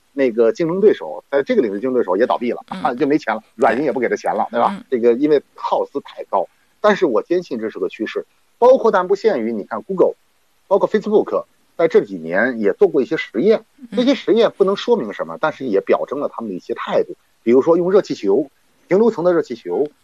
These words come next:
Speaker 2: 嗯。
Speaker 1: 来为互联网的全方位无缝的普及来提供信号支持，啊。
Speaker 2: 对。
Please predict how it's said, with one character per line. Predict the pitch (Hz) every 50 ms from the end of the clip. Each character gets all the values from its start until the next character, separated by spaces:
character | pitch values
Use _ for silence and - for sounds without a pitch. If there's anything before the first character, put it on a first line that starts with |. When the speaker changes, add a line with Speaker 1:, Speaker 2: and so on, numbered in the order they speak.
| -
Speaker 2:
嗯。 | 101 98
Speaker 1:
来 | 107 110 104 113 135
为 | 143 127 113
互 | 110 - - 123
联 | 107 117 127 131
网 | 123 95 82 - _
的 | - 85 87 85 - _
全 | - - - 101 98 117 135 156 165 165
方 | - - 151 151 151
位 | 139 110
无 | 95 87 101 143
缝 | 175 - 202 151 107
的 | 90
普 | 78 _ _ 73 73 _
及 | - 80 87
来 | 87 92 95
提 | - - 101
供 | 101 90
信 | - - 80
号 | - -
支 | - - 107
持， | - - - - 76 - _ _ -
啊。 | - 147
Speaker 2:
对。 | - 101 92